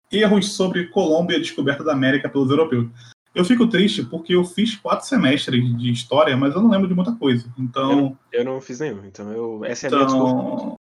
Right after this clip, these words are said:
Speaker 1: eu errei e eu poderia ter acertado. Mas não lembro de ter tido cadeira de História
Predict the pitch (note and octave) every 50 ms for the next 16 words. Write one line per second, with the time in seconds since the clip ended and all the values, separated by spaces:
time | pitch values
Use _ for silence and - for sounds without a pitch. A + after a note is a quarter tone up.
0 | _ _ _ _ _ _ - C3 C3 C3 C3 C3 C3 C3 B2+ B2+ C3 - D#3+ E3
1 | D#3+ C#3 C#3+ D#3+ G3 A3+ C4 C4 - - _ _ _ _ _ _ _ _ _ _
2 | _ _ _ - - C#3+ D3+ D3+ - E3 D3+ D3+ D#3 D#3+ D#3+ - G3 F#3 - D3
3 | A2+ A2+ A2+ A2+ - C#3+ E3 A#3 A3+ G3+ G3+ G3+ G3 - F3 E3+ - F3+ F3+ F3
4 | D#3+ D#3 - - _ - D#3 C#3+ B2+ B2+ C3+ C#3 C#3 C3 C3 B2+ B2 A#2+ - -
5 | - B2+ B2 B2 B2 A#2+ A#2 A2+ A2+ A2